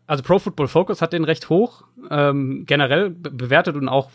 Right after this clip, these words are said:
auf ihren Big Boards, soweit ich das weiß, äh, und in ihren Mock Drafts und so, sie haben, haben die den sehr, sehr gut eingeschätzt. Ansonsten habe ich den Eindruck, dass der noch ein bisschen unterm Radar irgendwie fliegt und für viele so, ja, so zweite, späte zweite Runde, so die Richtung irgendwie eingeschätzt wird. Ich hätte überhaupt kein Problem damit, wenn mein Team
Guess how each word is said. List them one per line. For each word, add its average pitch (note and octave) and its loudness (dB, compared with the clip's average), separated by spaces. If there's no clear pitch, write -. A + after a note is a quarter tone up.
auf C3+ -10
ihren B2+ -4
Big D#3+ -4
Boards, E3 2
soweit D3 2
ich C#3+ -4
das C#3 -4
weiß, D3 2
äh, - -8
und B2+ -6
in B2 -8
ihren B2+ -4
Mock D3 -2
Drafts C#3+ 0
und C3 -6
so, C#3 -2
sie - -8
haben, C3+ -2
haben C3+ -2
die D3 2
den C3 0
sehr, C#3+ 4
sehr D#3 6
gut E3 -2
eingeschätzt. D#3 0
Ansonsten D3+ 2
habe F3 4
ich G3 -6
den F3+ -4
Eindruck, E3+ 0
dass D3+ -4
der D#3+ 2
noch D#3+ 0
ein D3 -2
bisschen F3 -4
unterm F3 0
Radar D#3+ 4
irgendwie A#2 -4
fliegt A#2 -10
und B2+ -10
für C3 -10
viele E3 -2
so, C#3+ 2
ja, A#2 -2
so C3 -2
zweite, C3+ -2
späte D3 0
zweite C#3 2
Runde, D#3 4
so C#3 2
die C3+ -2
Richtung D3 -2
irgendwie C3+ -4
eingeschätzt C#3 -4
wird. C#3+ 2
Ich F#3 2
hätte F3+ 4
überhaupt D#3 2
kein E3+ 4
Problem D3 2
damit, C#3+ 2
wenn C3 0
mein D3+ 0
Team E3 -4